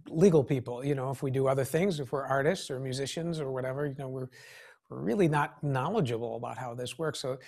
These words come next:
this is really lovely to be able to have you walk us through how this works and defang it a little bit in terms of, well, it, it doesn't have to be frightening to, or particularly expensive to put this thing together.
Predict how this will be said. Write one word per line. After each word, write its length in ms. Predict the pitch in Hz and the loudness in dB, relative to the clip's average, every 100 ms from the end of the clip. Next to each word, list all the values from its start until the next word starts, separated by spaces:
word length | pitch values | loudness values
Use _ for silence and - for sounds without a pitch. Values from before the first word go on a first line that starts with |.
| - - - | -20 -16 -8
this 160 | - | -4
is 140 | 151 127 | -2 -4
really 500 | 147 156 190 151 127 123 | 2 6 8 6 2 -2
lovely 680 | 127 135 170 156 123 117 127 | -2 2 2 2 2 0 -2
to 140 | 127 | -4
be 180 | 117 127 | -4 -2
able 180 | 123 120 | -2 -4
to 80 | |
have 300 | 113 139 135 | -4 -4 -4
you 260 | 127 131 120 | -2 -4 -4
walk 360 | 120 123 127 - | -4 -2 -4 -4
us 140 | - | -8
through 500 | - 156 156 139 131 - - - - - - - | -8 -2 2 2 0 -6 -20 -20 -20 -20 -20 -10
how 260 | - 143 | 0 2
this 240 | 143 139 - | 2 0 2
works 200 | 147 - | 0 0
and 220 | - 143 127 | 2 2 6
defang 580 | 175 - - 170 196 | 6 6 2 4 6
it 100 | 156 120 | 6 4
a 60 | |
little 200 | 120 127 | 2 0
bit 200 | 120 123 | 2 2
in 100 | 123 | 0
terms 320 | 120 143 135 | 0 0 0
of, 160 | 131 127 | 0 -2
well, 140 | 127 | -2
it, 140 | 127 131 | -2 -4
it 200 | 143 131 | -6 -4
doesn't 300 | 151 208 247 | 2 4 4
have 240 | 165 220 | 2 2
to 60 | 202 | 0
be 180 | 165 185 | 2 2
frightening 600 | - 190 247 156 160 175 | 4 2 2 2 4 2
to, 300 | 170 170 175 - _ _ _ | 2 0 0 -6 _ _ _
or 500 | 143 202 233 214 175 _ | 2 6 6 6 0 _
particularly 580 | - 156 320 - 185 190 | -4 0 0 2 4 4
expensive 640 | 180 - 208 226 143 107 - | 4 2 0 0 0 -4 -4
to 100 | 135 | -6
put 280 | - 147 | -2 -4
this 220 | - 139 - | -2 -4 -4
thing 240 | 147 127 | -6 -6
together. 680 | 120 123 196 190 127 127 135 | -6 -2 0 2 0 -4 -8